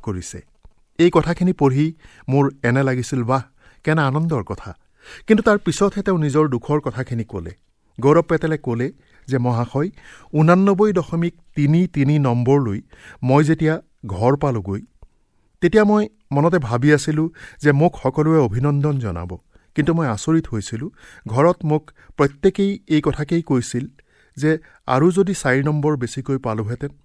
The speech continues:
তেনেহ'লে শতকৰা নব্বৈৰ ঘৰত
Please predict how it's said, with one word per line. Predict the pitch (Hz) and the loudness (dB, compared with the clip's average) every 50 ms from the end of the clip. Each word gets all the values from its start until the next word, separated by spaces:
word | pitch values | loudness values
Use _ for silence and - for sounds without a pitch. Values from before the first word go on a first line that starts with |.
| _ _ _ _ _ _ | _ _ _ _ _ _
তেনেহ'লে | - 131 139 143 120 127 139 156 165 - _ _ - _ _ _ _ _ _ _ _ - - | 0 2 2 2 2 0 -2 -4 -6 -10 _ _ -20 _ _ _ _ _ _ _ _ -2 -2
শতকৰা | 165 - - - 180 175 180 180 - - _ - - _ _ _ 143 | -2 0 2 2 2 4 4 2 -2 -6 _ -20 -20 _ _ _ -2
নব্বৈৰ | 135 143 151 143 131 127 175 190 190 | 2 4 4 4 4 6 6 6 6
ঘৰত | 156 156 160 175 185 185 | 4 2 0 0 0 -2